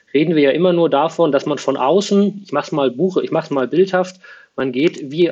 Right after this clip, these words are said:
wie ein Grundstück mit einem Gebäude drauf, ne? Man geht als Versicherungsunternehmen, als Risikoprüfer, geht man über die öffentlich zugänglichen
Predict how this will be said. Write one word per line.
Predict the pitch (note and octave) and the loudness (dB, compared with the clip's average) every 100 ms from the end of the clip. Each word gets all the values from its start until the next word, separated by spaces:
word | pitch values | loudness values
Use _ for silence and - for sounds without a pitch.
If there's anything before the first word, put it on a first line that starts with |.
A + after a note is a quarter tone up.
| - | -2
wie | C3+ D#3+ | -2 0
ein | D3+ | 0
Grundstück | C3+ D#3+ G3 - D3+ | 0 2 2 0 0
mit | D3 | 0
einem | C3+ | 2
Gebäude | C3+ B2+ D3 | 2 2 0
drauf, | C3 G#2+ - - | 0 -4 -6 -6
ne? | E3+ G#3+ - - _ | -6 -6 -14 -20 _
Man | C3 B2+ | -4 0
geht | C3 E3 | 2 2
als | C3+ C#3+ E3 D#3+ - - | 2 2 0 -4 -12 -8
Versicherungsunternehmen, | - B2 F#3+ F#3+ F3 F3+ E3 E3 E3+ | -6 -2 0 0 2 0 0 0 0
als | F3 E3+ | -2 -2
Risikoprüfer, | F3 F3 D#3+ D#3 E3 D#3 C3+ | -4 -2 -4 -2 -2 0 0
geht | D#3 | 0
man | F3 D#3+ | 0 0
über | D3+ D#3+ E3+ | -2 0 0
die | C#3+ D#3 | 0 -2
öffentlich | D#3+ E3 F3+ D#3+ D#3+ | 0 0 -2 -4 -6
zugänglichen | - E3+ E3 D#3+ D#3+ D#3+ D#3 D#3 | -6 -2 0 0 -2 -2 -4 -6